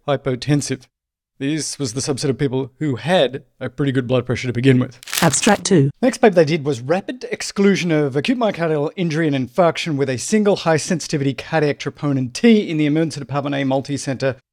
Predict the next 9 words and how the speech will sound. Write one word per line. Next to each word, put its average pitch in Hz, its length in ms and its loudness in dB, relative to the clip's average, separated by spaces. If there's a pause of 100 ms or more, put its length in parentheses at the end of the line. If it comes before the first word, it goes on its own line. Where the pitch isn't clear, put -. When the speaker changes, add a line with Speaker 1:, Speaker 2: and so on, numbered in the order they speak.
Speaker 1:
United 175 300 4
States 147 260 -2
trial 147 340 -2
in 240 220 0
circulation. 139 720 -2
We've 214 240 6
been 147 200 -2
hearing 127 260 -6
about 113 340 -6